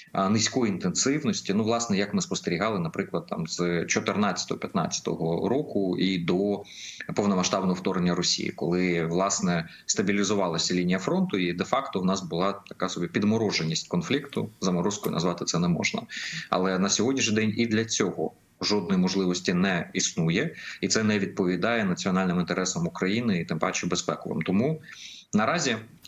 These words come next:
вибори — це від лукавого. І суспільство, ці цифри, вони чітко показують, що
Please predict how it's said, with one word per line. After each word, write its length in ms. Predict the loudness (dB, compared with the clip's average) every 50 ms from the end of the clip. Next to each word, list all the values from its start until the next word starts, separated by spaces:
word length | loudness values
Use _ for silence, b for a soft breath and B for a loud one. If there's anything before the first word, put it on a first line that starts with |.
| -8
вибори — 500 | -6 -2 0 0 2 2 2 0 0 0
це 260 | 0 0 -2 -2 -2 -2 -2
від 180 | -2 0 0
лукавого. 540 | 0 0 -2 0 0 0 0 0 -2 -2 0
І 40 | 0
суспільство, 720 | 0 -2 -2 0 0 0 0 0 0 0 0 0 0 0
ці 160 | -2 -2 -2
цифри, 380 | -2 0 0 -2 -2 -2 -2 -2
вони 200 | 0 0 0 0
чітко 260 | 0 -2 -2 -2 -2
показують, 520 | -2 -2 0 0 -2 0 0 0 0 0
що 480 | -2 -2 -2 0 0 2 2 2 0 -2